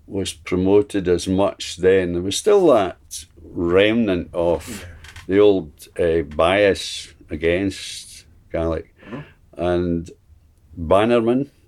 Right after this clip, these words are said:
Speaker 1: John Bannerman was his name. He was Ray Meeke's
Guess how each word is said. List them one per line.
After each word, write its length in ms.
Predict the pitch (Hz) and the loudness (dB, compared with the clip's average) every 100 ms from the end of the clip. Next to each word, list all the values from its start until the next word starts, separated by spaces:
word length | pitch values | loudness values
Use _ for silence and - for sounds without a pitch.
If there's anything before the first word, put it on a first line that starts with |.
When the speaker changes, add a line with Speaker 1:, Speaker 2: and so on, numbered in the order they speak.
| 90 | 0
Speaker 1:
John 320 | 95 123 123 | 2 4 4
Bannerman 560 | 113 113 107 113 117 104 | 2 2 0 -2 -4 -6
was 140 | 92 | -8
his 200 | 90 - | -10 -6
name. 300 | 98 104 101 | -4 -4 -4
He 140 | 98 | -2
was 400 | 98 95 - - | -2 -4 -6 -10
Ray 240 | 104 110 110 | -4 -2 0
Meeke's 840 | 113 110 - 104 98 - - - | -2 -4 -4 -6 -6 -10 -12 -16